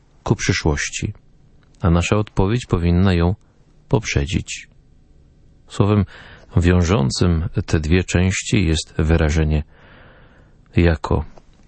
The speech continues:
czyli „jako i my odpuszczamy”. Y, „Odpuść nam nasze winy”. Z, e, śmiałą ufnością, e, zaczęliśmy modlić się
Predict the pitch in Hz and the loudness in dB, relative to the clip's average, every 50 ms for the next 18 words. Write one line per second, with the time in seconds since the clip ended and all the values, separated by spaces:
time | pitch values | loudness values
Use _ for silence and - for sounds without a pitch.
0 | _ - - - 90 82 78 76 - - 87 80 73 76 80 80 80 78 76 - | _ -20 -8 -2 0 2 2 2 0 0 0 2 2 4 4 4 2 2 0 -4
1 | - - - - _ - - _ _ _ - _ _ _ _ - - - - - | -10 -20 -20 -20 _ -20 -20 _ _ _ -20 _ _ _ _ -2 -2 0 0 0
2 | - 80 - - - - 58 - - 80 80 - - - - - - - - - | -4 -4 -2 -4 -4 -4 -4 -4 -4 -6 -8 -10 -14 -20 -20 -20 -20 -20 -20 -20
3 | - - - - - - - - - - - - - - - _ - - - - | -20 -20 -20 -20 -20 -20 -20 -20 -20 -20 -20 -20 -20 -20 -20 _ -20 -20 -20 -20
4 | - - - - _ - - - 90 90 - 104 117 - - 117 110 117 113 107 | -20 -20 -20 -20 _ -6 0 2 2 2 2 2 0 0 0 0 2 2 2 4
5 | 107 101 - - 87 80 98 123 127 113 98 90 82 76 73 - - - - - | 2 2 2 0 0 2 2 2 2 2 2 2 0 -2 -4 -8 -16 -20 -20 -20
6 | - - _ _ _ _ _ _ _ _ _ - - 107 110 98 87 78 82 87 | -20 -20 _ _ _ _ _ _ _ _ _ -4 0 2 2 2 2 2 2 2
7 | 85 85 85 85 78 - - - - 101 95 92 87 85 - - - 95 87 87 | 2 2 2 0 -2 -4 -4 -2 0 0 0 0 0 -2 -2 0 2 2 2 2
8 | 92 98 90 - 101 101 110 113 - - 104 95 92 - - 98 92 92 - - | 2 0 0 2 2 2 2 0 0 0 0 0 0 0 0 0 0 0 0 -2
9 | - - 90 90 85 - - 98 95 90 - - 90 85 90 95 98 98 85 82 | -2 0 2 2 2 2 0 0 0 0 0 2 2 4 4 4 4 2 0 -2
10 | 78 71 - - - - - 80 | -4 -4 -4 -6 -4 -2 -2 -2